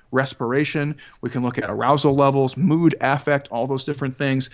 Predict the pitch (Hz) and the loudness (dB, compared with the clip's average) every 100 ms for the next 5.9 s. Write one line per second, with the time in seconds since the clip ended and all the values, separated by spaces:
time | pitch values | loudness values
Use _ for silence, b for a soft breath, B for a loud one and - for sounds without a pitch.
0 | B B - 127 139 147 135 131 131 107 | B B 2 4 4 4 4 6 4 4
1 | 127 151 147 143 135 147 160 156 143 135 | 4 4 2 0 0 0 0 0 0 0
2 | 139 139 - 165 160 160 151 B - 131 | 2 2 2 0 2 0 -2 B -4 -2
3 | - - 175 143 156 - 175 156 165 165 | -2 0 0 2 0 2 2 2 0 -4
4 | 160 151 b b 127 113 - 151 139 143 | -4 -6 b b -2 -2 -2 -2 2 0
5 | 139 131 123 123 143 147 135 151 151 | 2 0 0 -2 0 -2 -2 -2 -2